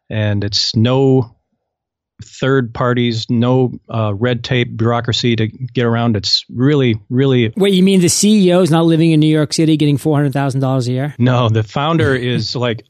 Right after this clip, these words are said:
Speaker 1: on boots on the ground. He's
Speaker 2: Yes.
Speaker 1: in, uh, I think somewhere in Africa.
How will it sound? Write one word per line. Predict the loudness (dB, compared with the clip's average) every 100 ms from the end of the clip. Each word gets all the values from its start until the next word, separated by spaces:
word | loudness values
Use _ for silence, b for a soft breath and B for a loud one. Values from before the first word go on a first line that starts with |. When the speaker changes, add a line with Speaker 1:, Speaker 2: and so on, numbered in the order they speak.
| -4
Speaker 1:
on | -2 0 -2 -4 -4
boots | -2 -2
on | 0
the | -2
ground. | -2 -2 -2 -4
He's | -6
Speaker 2:
Yes. | -6 -4 -2 -2
Speaker 1:
in, |
uh, | -4 -4 -6 -8
I |
think | -4 -4
somewhere | -2 0 0 0
in | -2
Africa. | -4 -4 -6 -6 -10